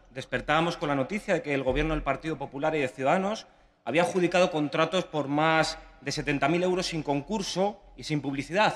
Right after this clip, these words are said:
es decir, a dedo. Todo esto a la empresa para la que trabaja el hermano de la presidenta Ayuso. Desde septiembre de dos mil diecinueve a marzo del dos mil veinte, la Consejería de Sanidad ha adjudicado diez contratos a esta empresa. No sabemos si han aprovechado la pandemia para darle otros tantos,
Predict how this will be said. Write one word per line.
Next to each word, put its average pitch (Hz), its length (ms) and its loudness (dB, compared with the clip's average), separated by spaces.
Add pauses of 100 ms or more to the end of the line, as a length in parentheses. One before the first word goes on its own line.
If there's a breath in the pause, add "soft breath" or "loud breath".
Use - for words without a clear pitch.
es 135 80 -12
decir, 131 460 -4
a 120 100 0
dedo. 131 260 4 (680 loud breath)
Todo 175 160 0
esto 185 160 0
a - 20 6
la 160 80 4
empresa 180 720 2
para 139 120 4
la 143 80 2
que 135 100 0
trabaja 151 320 2
el 143 60 2
hermano 151 360 2
de 151 60 2
la 135 120 2
presidenta 143 1080 2
Ayuso. 165 440 0
Desde 139 200 -2
septiembre 196 420 2
de - 20 6
dos 170 120 2
mil 175 140 0
diecinueve 156 480 0
a 120 160 6
marzo 156 340 2
del 139 80 -2
dos 139 80 -2
mil 156 180 -4
veinte, 160 440 -2 (340 soft breath)
la 123 120 -2
Consejería 143 460 -2
de 180 40 0
Sanidad 160 480 0
ha 151 80 2
adjudicado 151 600 -2
diez 147 260 -4
contratos 131 640 -2 (440 soft breath)
a 127 80 2
esta - 180 -2
empresa. 113 460 -4 (280)
No 139 100 -4
sabemos 160 480 0 (140)
si - 160 -8
han 139 80 0
aprovechado 139 480 0
la 131 120 4
pandemia 147 400 2
para 131 140 0
darle 135 380 0
otros 135 300 -10
tantos, 170 440 2